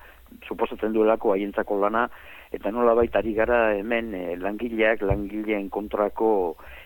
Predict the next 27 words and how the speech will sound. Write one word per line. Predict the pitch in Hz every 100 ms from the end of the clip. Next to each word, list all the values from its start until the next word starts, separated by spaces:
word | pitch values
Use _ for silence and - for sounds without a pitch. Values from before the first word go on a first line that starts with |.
| -
enfrentamentu | 101 98 123 127 110 104 104 101
batean, | 92 95 110 117 127 -
sistema | 98 - 101
kapitalistari | 98 95 104 90 92 - 104 101 87 78 - - - - - - - - - - -
on | 127 117
egiten | 101 95 95 90
diona, | 92 104 113
mesede | 98 - 107 98
egiten | 95 98 87
diona, | 95 104 113
eta | 87
gainera | 95 104 107 107 82 - - - - -
nolabait, | 110 110 117 107 -
eh, | 90 87 82
balio | - 110 127 127 107
etiko | 113 - - 82 85
bihurtu | 95 98 - 87
duena, | 95 90 85 113
ez? | - - - - - -
Eta | 120 123 123 123
ho-, | 123 147 -
horren | 135 147 156
alde, | 151 139 165
ba, | 113 95
holako | 104 120 - 117 117 101 92 85 85
ekimen, | 107 - 127 131 110 101
eh, | 90 87 87